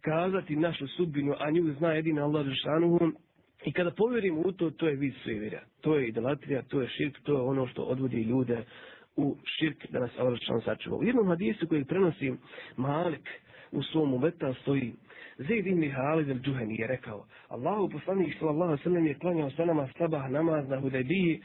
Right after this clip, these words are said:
nakon što je te noći kišilo.” Znači, padala je kiša tu noć, Allahov poslanik je sa ashabima klanjao sabah. Kada je završio namaz, obratio se ljudima i rekao: „Znate li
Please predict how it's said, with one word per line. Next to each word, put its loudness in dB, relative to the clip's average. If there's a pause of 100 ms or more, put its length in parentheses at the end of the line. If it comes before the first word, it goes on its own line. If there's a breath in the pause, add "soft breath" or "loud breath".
(200 loud breath)
nakon -2
što -6
je -2
te 0
noći -2
kišilo.” -6 (840 loud breath)
Znači, -8
padala 0
je -4
kiša -4
tu -2
noć, 2 (480 soft breath)
Allahov -2
poslanik 0
je 0
sa -4
ashabima -4
klanjao 0 (160)
sabah. -6 (2250 loud breath)
Kada 2
je 2
završio 2
namaz, 2
obratio 0
se -4
ljudima 2
i -4
rekao: -6 (440)
„Znate 0
li 2